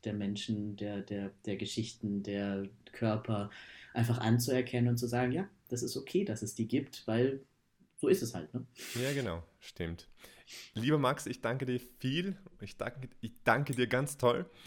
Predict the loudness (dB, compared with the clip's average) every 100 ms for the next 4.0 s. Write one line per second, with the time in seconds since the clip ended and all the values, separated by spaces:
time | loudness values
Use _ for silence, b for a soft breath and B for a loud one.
0 | B B B B 4 6 6 2 0 -2
1 | 0 2 2 0 2 4 6 4 2 2
2 | 0 0 0 0 0 -2 0 2 2 2
3 | 2 4 4 4 2 0 2 4 4 0